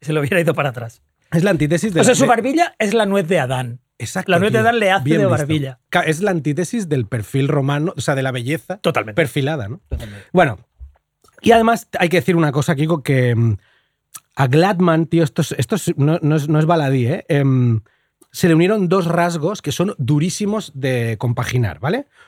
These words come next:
Speaker 2: Uno, evidentemente, era ser más feo que un tiro de mierda,
Speaker 1: Ujú.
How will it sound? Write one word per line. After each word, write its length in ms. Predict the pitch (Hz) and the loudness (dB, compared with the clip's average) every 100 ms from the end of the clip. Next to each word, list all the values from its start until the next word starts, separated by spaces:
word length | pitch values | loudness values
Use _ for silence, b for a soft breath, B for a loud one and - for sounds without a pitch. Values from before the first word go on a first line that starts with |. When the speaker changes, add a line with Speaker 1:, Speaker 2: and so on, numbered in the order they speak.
| B | B
Speaker 2:
Uno, 180 | - 196 | 0 2
evidentemente, 640 | 185 170 170 160 160 147 135 | 4 2 2 2 2 2 2
era 220 | 143 107 - _ _ | 0 -2 -8 _ _
ser 220 | - 170 | 2 4
más 220 | 170 135 | 4 2
feo 180 | 165 151 | 2 4
que 80 | 143 | 2
un 140 | 135 | 2
tiro 180 | 143 135 | 2 2
de 80 | 127 | 2
mierda, 380 | 139 170 185 | 2 2 2
Speaker 1:
Ujú. 320 | 190 175 208 | 2 2 0